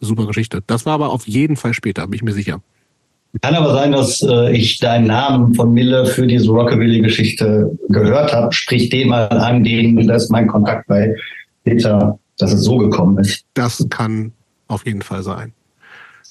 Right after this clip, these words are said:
Speaker 1: Aber wie gesagt, es ist auf jeden Fall lange her, locker zehn, elf, zwölf, dreizehn Jahre, sowas in der Art wird's, glaub ich, was sein, oder?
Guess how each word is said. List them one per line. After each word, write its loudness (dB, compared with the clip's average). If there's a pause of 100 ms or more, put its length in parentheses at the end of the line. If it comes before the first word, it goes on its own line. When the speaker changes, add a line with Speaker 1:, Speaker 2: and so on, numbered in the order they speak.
(200)
Speaker 1:
Aber -2
wie 0
gesagt, -2
es -8
ist -8
auf -6
jeden 0
Fall -2
lange 0
her, 0
locker -4 (600)
zehn, -2 (440)
elf, -4
zwölf, -4
dreizehn -6
Jahre, -4
sowas -6
in -8
der -8
Art -10
wird's, -10
glaub -10
ich, -12
was -10
sein, -6
oder? -6